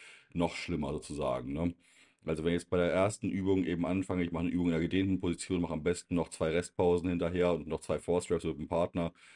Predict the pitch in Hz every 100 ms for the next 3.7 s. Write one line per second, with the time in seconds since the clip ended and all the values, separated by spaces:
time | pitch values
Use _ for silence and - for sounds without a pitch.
0 | - - 95 92 92 95 - 90 - 87
1 | - 82 80 - 87 - 87 - 82 82
2 | 80 82 80 78 78 76 76 - 71 -
3 | - 69 - - 73 73 82